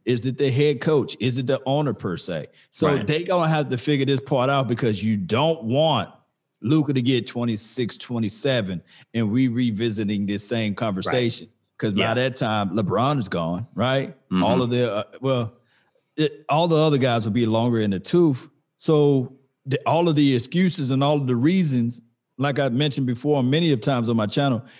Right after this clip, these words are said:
Speaker 1: everyone have a reason, but results are what matter.
Speaker 2: Right.
Speaker 1: And I don't want the front office, nor the coach,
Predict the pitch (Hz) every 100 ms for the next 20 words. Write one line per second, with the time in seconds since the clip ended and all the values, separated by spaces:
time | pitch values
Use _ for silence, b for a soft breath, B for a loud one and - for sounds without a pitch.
0 | B - 127 139 139 131 127 107 92 127
1 | 156 123 110 95 120 104 98 107 143 147
2 | 117 95 95 90 87 85 107 b b -
3 | 131 - 127 180 190 170 160 151 123 110
4 | - 143 147 127 127 131 127 117 123 131
5 | 135 127 135 127 127